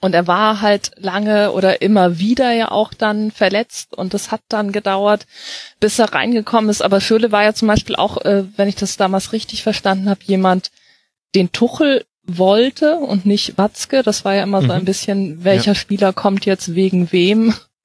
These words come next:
Speaker 1: Ähm, und das so, glaub ich, die, ähm, das Fazit aber war, äh, Schürrle-Transfer war Tuchel zugeschlagen sozusagen. Und das ja dann auch, ähm,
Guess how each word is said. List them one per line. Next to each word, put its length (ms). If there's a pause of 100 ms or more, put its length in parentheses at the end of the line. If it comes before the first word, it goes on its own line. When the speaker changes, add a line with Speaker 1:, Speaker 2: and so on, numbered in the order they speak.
(120)
Speaker 1:
Ähm, 320 (560)
und 200
das 300
so, 260
glaub 220
ich, 160
die, 240
ähm, 460
das 180
Fazit 480
aber 260
war, 340
äh, 300
Schürrle-Transfer 1160
war 200
Tuchel 540
zugeschlagen 920
sozusagen. 480 (840)
Und 520
das 380
ja 180
dann 220
auch, 400
ähm, 560